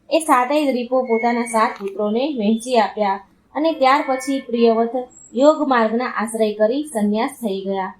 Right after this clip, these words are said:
ગંગાજીનું અવતરણ વૃત્તાંત. ભગવાન નારાયણ કહેવા લાગ્યા, નારદ, હવે હું તમને દ્વીપોના ખંડોના વિભાજન પ્રસંગને વિસ્તારપૂર્વક કહું છું, સાંભળો. પહેલા લાખ યોજનના વિસ્તારમાં જંબુદ્વીપનું નિર્માણ થયું.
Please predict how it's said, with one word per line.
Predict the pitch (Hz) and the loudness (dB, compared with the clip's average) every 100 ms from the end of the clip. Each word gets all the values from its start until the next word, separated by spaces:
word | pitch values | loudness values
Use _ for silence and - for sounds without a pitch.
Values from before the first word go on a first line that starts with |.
| _ _ _ - | _ _ _ 0
ગંગાજીનું | 269 302 311 320 285 302 294 | 2 4 2 2 0 -2 -4
અવતરણ | - 208 220 214 240 311 - _ | -6 -2 2 2 2 -4 -12 _
વૃત્તાંત. | 196 196 220 202 190 - _ _ _ - | -12 -2 0 0 -4 -8 _ _ _ -2
ભગવાન | 247 254 311 370 294 | 0 4 4 4 0
નારાયણ | 214 214 226 233 | 0 2 0 0
કહેવા | 214 214 208 | 0 0 2
લાગ્યા, | 208 202 202 | 0 0 0
નારદ, | 196 196 233 294 - _ _ - | 0 0 0 0 -6 _ _ 2
હવે | 302 359 | 2 4
હું | 359 320 | 0 2
તમને | 294 294 294 | 2 2 -2
દ્વીપોના | 233 240 233 254 254 | -2 -2 0 0 0
ખંડોના | 254 247 226 226 233 240 | -4 -2 0 2 2 0
વિભાજન | 214 196 208 202 226 | -2 0 0 2 0
પ્રસંગને | 226 202 226 233 226 208 | -2 -2 -2 0 0 -2
વિસ્તારપૂર્વક | 208 262 269 269 202 247 233 | -4 0 0 0 -2 -2 -2
કહું | 233 240 240 | -4 -4 -6
છું, | 269 | -8
સાંભળો. | 254 190 185 185 185 _ _ _ - | -6 -4 -4 -4 -8 _ _ _ 2
પહેલા | 302 330 330 320 | 2 4 2 2
લાખ | 277 269 277 | 2 2 2
યોજનના | 277 226 233 233 233 | 0 2 2 0 0
વિસ્તારમાં | 208 226 208 202 202 202 _ _ _ 196 | 0 0 -2 0 -2 -4 _ _ _ 0
જંબુદ્વીપનું | 254 302 339 269 269 262 277 | 2 4 0 0 -2 0 0
નિર્માણ | 247 226 202 202 233 | 2 2 2 0 -2
થયું. | 240 220 | 0 -2